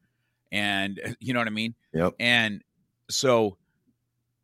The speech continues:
Speaker 1: but she said, I mean, you, you pushed along to, to what it was, right? I mean, people don't really know, John, uh, your real struggle.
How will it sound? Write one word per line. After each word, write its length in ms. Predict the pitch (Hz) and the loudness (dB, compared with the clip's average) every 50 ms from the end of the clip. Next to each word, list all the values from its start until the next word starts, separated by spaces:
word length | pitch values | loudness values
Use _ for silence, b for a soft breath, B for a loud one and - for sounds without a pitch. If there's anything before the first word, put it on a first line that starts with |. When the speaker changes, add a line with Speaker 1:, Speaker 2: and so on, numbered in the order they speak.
| _ _ _ | _ _ _
Speaker 1:
but 320 | 90 - 113 117 - - - | -8 -2 -2 -2 -2 -2 -6
she 200 | - - 139 147 | -6 -6 -4 -4
said, 300 | - - 196 175 127 110 | -2 -2 -2 0 0 0
I 80 | 107 113 | -2 -2
mean, 240 | 117 117 117 110 - | 0 -2 -2 -4 -6
you, 280 | 82 101 107 113 117 | -8 -6 -4 -4 -4
you 180 | 95 76 104 107 | -4 -4 -6 -6
pushed 320 | - - 107 139 135 - - | -4 0 0 2 2 0 -2
along 440 | 110 107 117 127 135 123 107 101 - | -2 2 4 4 4 4 4 0 -4
to, 260 | - 104 95 82 - - | -4 -4 -4 -4 -6 -8
to 100 | - 107 | -6 -4
what 160 | 95 98 104 98 | -2 0 0 0
it 60 | 90 101 | 2 4
was, 240 | 120 123 104 85 87 | 4 4 4 4 2
right? 200 | 95 101 113 - 101 | 2 2 2 2 0
I 80 | 113 | -2
mean, 180 | 113 120 117 104 | 0 0 -2 0
people 260 | - 143 165 185 208 | -2 -2 0 2 2
don't 140 | 175 156 117 107 | 2 2 0 0
really 180 | 135 127 123 107 | -2 -2 0 0
know, 320 | 117 135 160 120 - - _ _ _ _ _ | 0 0 0 -2 -6 -8 _ _ _ _ _
John, 360 | 101 90 101 98 104 101 - - | -10 -6 -4 -2 -2 -4 -4 -6
uh, 220 | 85 101 98 92 80 | -4 -2 -2 -2 -4
your 200 | 92 101 107 101 | -2 -2 -4 -2
real 280 | 92 104 107 110 107 95 | -2 -2 -2 -2 -2 -2
struggle. 420 | - - 110 98 90 80 78 - | -2 0 0 0 -2 -2 -8 -12